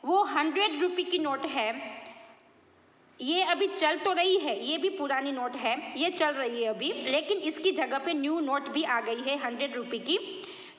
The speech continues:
तो ये हंड्रेड रुपये की note है। Third one जो है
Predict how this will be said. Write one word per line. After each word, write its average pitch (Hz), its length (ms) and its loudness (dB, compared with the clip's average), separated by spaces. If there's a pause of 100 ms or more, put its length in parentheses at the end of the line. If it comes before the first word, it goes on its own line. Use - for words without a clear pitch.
तो 403 220 4
ये 381 500 2 (100)
हंड्रेड 285 320 2
रुपये 302 220 0
की 311 100 0
note 247 280 0
है। 254 520 -2 (420)
Third 349 300 4
one 427 200 2
जो 427 140 2
है 294 460 -2